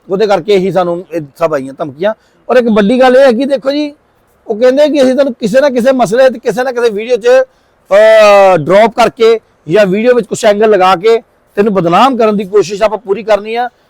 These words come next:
ਔਰ ਤੇਰੇ ਕੋਲ ਮਾਫੀ ਵੀ ਮੰਗਾਵਾਂਗੇ। ਜਦੋਂ ਤੂੰ ਮਾਫੀ ਮੰਗਣ ਆਏਂਗਾ, ਉੱਥੇ ਭੀੜ ਦੇ ਵਿੱਚ ਤੈਨੂੰ ਕੁੱਟਾਂਗੇ, ਮਾਰਾਂਗੇ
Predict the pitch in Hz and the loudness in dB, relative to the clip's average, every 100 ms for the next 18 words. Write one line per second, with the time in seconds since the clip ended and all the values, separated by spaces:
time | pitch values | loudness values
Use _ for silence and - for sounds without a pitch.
0 | _ _ 208 220 240 254 233 202 247 262 | _ _ -2 0 0 0 2 2 2 0
1 | 262 233 233 247 214 165 _ _ - 143 | -2 0 2 2 -2 -8 _ _ -6 0
2 | 240 226 254 226 240 247 254 254 254 262 | 0 2 2 2 2 0 0 0 0 0
3 | 214 233 254 214 208 220 226 208 202 247 | -2 -6 -4 -2 0 -2 -4 -8 -2 0
4 | 240 247 202 254 269 | 0 0 0 0 0